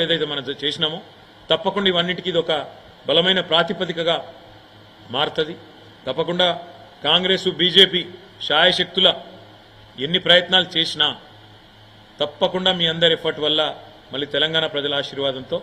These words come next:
బీఆర్ఎస్ పార్టీ ఈ మూడు పార్టీలలో అత్యధిక సీట్లు సాధించిన పార్టీగా నిలబడబోతుందని చెప్పి కూడా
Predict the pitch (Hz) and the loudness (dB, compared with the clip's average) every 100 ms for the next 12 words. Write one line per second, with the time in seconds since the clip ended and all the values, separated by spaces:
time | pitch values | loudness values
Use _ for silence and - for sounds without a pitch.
0 | - - - - 113 147 165 170 - 160 | -8 -20 -20 -20 -2 4 4 4 0 -2
1 | 156 190 208 - - - - - 135 160 | -2 -2 -8 -10 -20 -20 -20 -14 -6 0
2 | 208 214 196 180 190 180 180 214 - - | 2 4 2 2 4 4 4 2 -4 -14
3 | - - - - - - - 143 - 202 | -20 -20 -20 -20 -20 -12 -6 -2 2 2
4 | 208 196 185 175 170 156 160 143 147 147 | 2 -2 -2 -4 -4 -2 -4 -6 -6 -4
5 | 147 143 143 139 - - - - - 139 | -4 -2 -2 -2 -6 -16 -20 -20 -4 0
6 | 151 151 143 143 139 135 131 127 139 | 2 2 0 -2 -6 -8 -6 -6 -4